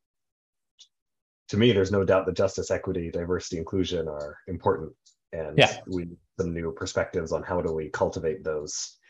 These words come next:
Speaker 1: practices and, and skills for sure.
Speaker 2: The short
Speaker 1: Yeah.
Speaker 2: version is I, I published a newsletter a while ago called, um, Meta Modern Social Justice.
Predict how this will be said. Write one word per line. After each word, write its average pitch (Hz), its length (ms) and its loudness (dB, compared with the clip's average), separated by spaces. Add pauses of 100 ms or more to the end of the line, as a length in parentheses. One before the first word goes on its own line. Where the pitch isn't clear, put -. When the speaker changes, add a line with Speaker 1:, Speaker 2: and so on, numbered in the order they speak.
(340)
Speaker 1:
practices 82 540 -4
and, 71 300 -12
and 76 140 -14
skills 76 460 -4
for - 160 -10
sure. - 400 -6 (520)
Speaker 2:
The 135 60 8
short 175 200 10
Speaker 1:
Yeah. 147 100 10
Speaker 2:
version 127 200 8
is 113 320 6
I, 113 200 4 (160)
I 117 80 6 (340)
published 123 320 4
a 107 220 8
newsletter 104 640 4 (800)
a 110 60 0
while 104 200 6
ago 95 160 0 (120)
called, 104 360 0
um, 101 400 2 (880)
Meta 117 240 4
Modern 110 300 6
Social 107 280 4
Justice. 107 540 0